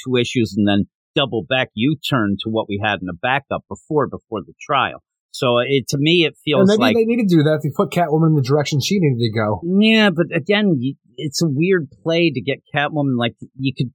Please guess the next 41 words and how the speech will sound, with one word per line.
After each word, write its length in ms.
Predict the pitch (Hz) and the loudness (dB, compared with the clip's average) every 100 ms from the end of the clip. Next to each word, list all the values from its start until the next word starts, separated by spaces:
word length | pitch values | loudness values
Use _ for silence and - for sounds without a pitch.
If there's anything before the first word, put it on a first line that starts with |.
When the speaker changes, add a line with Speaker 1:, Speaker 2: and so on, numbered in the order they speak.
| - | -8
Speaker 1:
tell 200 | - 254 | 0 2
your 160 | 202 - | 2 -2
story 800 | - - 190 202 117 95 82 78 _ - | -4 0 2 4 2 0 -2 -6 _ -6
different 300 | 165 117 87 | -4 -4 -2
ways. 340 | 143 147 82 - | 0 0 -2 -8
You 100 | 117 | -4
don't 220 | 175 - | -4 -2
need, 260 | 104 131 127 | -2 0 0
like, 160 | 110 98 113 | -2 -4 -6
there's 260 | 135 120 - - | -2 -4 -4 -4
other 240 | 165 156 | -4 -4
ways 380 | 92 127 127 - | -2 0 0 -2
to 80 | - | -4
get 160 | 98 - | -4 -4
Catwoman 400 | 113 98 98 87 | -6 -4 -8 -8
arrested. 600 | 85 113 165 - - 131 113 | -6 -2 -2 -2 -2 -2 0
There's 200 | 104 143 | -2 -2
other 180 | 127 113 | -2 -2
ways 460 | 110 113 113 - | 0 2 0 -4
to 160 | _ 117 | _ 0
go. 200 | 120 107 _ _ - | 0 0 _ _ -4
I 80 | 123 | -4
just 340 | - 123 - | -4 -6 -6
see 220 | 120 113 - | -2 -2 -2
Tini 240 | 120 107 101 | -2 0 2
Howard 360 | 113 117 98 | 2 0 0
and, 180 | 92 90 | -2 -4
and 200 | 101 92 87 | -2 -2 -2
the, 60 | 69 _ _ _ | -6 _ _ _
you 140 | 107 92 | -2 -2
know, 120 | 82 | -2
the 120 | 82 | -4
history 320 | 107 - 101 85 | -6 -6 -4 -2
I 140 | 80 92 | -2 0
have 160 | 127 127 | -2 -2
with 160 | 98 | -4
her. 140 | 87 85 _ _ _ - | -4 -6 _ _ _ -10
She 220 | - 104 | -4 0
always 340 | 104 104 92 | 0 0 0
ends 200 | 90 | -4
up 60 | 87 | -4